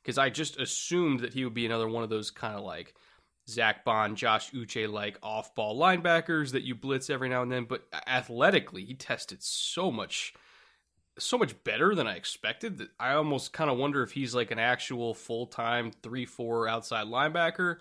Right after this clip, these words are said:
um, that can also <laughs> actually drop and cover and not look totally out of place, like, like some of them do. Looking at you, Whitney Merciless. Um,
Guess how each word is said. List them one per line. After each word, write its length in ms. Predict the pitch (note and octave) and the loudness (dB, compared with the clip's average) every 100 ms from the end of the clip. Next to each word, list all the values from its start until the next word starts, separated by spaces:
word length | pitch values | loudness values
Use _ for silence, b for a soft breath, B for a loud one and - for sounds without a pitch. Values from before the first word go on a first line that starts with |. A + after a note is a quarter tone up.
| B B B B _ | B B B B _
um, 440 | A#2 A2+ G#2+ G#2 - | -2 0 0 -2 -2
that 160 | B2+ - | -2 0
can 160 | G#2+ | -8
also 600 | - - B2+ - C3 C3 D#3 | -8 -4 -2 2 4 4 0
<laughs> 80 | - | -2
actually 520 | - - - D#3+ C#3+ | 0 2 2 2 2
drop 500 | - A2 A2 D3 - | -4 -2 4 4 4
and 140 | A2 - | -4 -4
cover 340 | A2+ A2+ E3 | -6 -2 0
and 80 | A2+ | 0
not 180 | G#2+ - | 0 -2
look 140 | B2 | -4
totally 320 | - B2 A#2+ A#2 | -4 -2 -2 -2
out 80 | |
of 80 | G#2+ | -4
place, 400 | A#2 A#2 F#3+ - | -4 -2 -2 -4
like, 160 | G2+ F#2+ - | -10 -12 -16
like 160 | G2+ - | -14 -10
some 200 | A2 G#2 | -8 -6
of 60 | |
them 160 | G2+ F#2+ | -8 -10
do. 340 | G#2 B2 F#3 F#3+ B B - | -8 -2 -2 -2 B B -14
Looking 280 | A2+ A2 G#2 | -10 -8 -8
at 100 | - | -6
you, 180 | A#2 | -4
Whitney 240 | C#3 C#3 D3+ | -2 -2 -2
Merciless. 540 | D3+ D#3 F3+ F3+ - - B B B B | -2 -2 -4 -4 -6 -12 B B B B
Um, 520 | G2+ G#2 G2+ G2 - | -2 0 0 -4 -8